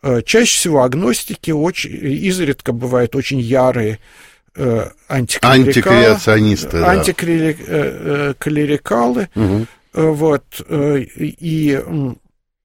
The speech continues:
Speaker 1: э, э, э, и, э, изредка бывают, э, э, очень пламенные атеисты, э, что, э, меня всегда удивляло по той причине, что я не очень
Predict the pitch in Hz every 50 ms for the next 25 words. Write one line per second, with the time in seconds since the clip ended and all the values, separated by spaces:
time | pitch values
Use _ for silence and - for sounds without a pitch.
0 | _ _ _ _ _ _ _ _ _ _ _ _ _ _ _ - - 160 139 123
1 | 123 127 - - - _ _ _ _ _ _ - - 139 135 135 135 131 131 127
2 | 120 - _ 147 147 143 139 131 117 113 - 135 127 123 123 120 123 123 120 123
3 | 120 117 - _ - 139 127 127 98 - 185 190 190 185 131 127 - _ 143 120
4 | 117 127 127 120 131 127 120 117 110 - - - - - 123 113 107 107 - -
5 | - - - - - _ _ - 139 120 107 101 - - - 147 131 - - 131
6 | 107 - - 143 147 143 135 123 127 120 120 123 123 117 110 107 - - 143 135
7 | 156 196 208 - - - - 214 196 180 180 165 - - - _ 147 139 135 135
8 | 139 131 - - - - _ _ _ _ _ - - - - - - 143 135 131
9 | 123 120 - - - _ _ _ _ _ _ - 127 120 - - - 165 139 139
10 | 139 135 135 127 - - 139 131 127 120 143 131 131 127 120 135 139 123 135 147
11 | 139 147 156 135 - - 110 - 143 123 - - 131 - - 147 143 131 120 -
12 | - 123 120 120 127 131 131 135 127 - 135 127